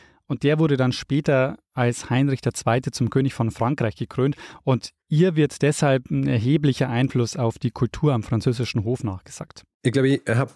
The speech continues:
Speaker 2: sie auch einmal erwähnt, als es um, äh, um die Gabel ging. Weil es gibt ja auch dieses,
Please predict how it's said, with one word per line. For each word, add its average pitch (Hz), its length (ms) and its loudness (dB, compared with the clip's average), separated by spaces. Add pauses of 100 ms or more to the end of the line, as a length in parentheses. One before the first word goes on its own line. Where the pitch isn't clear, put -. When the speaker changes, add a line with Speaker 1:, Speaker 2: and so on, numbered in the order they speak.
Speaker 2:
sie 123 320 0
auch 123 140 0
einmal 127 200 2
erwähnt, 117 320 2
als 117 300 0
es - 180 0
um, 104 600 -2
äh, 98 220 0
um 101 140 0
die 92 60 -2
Gabel 120 340 0
ging. 87 400 -8
Weil 98 200 0
es 95 80 -2
gibt - 200 -2
ja 98 120 2
auch 95 160 0
dieses, 95 500 -2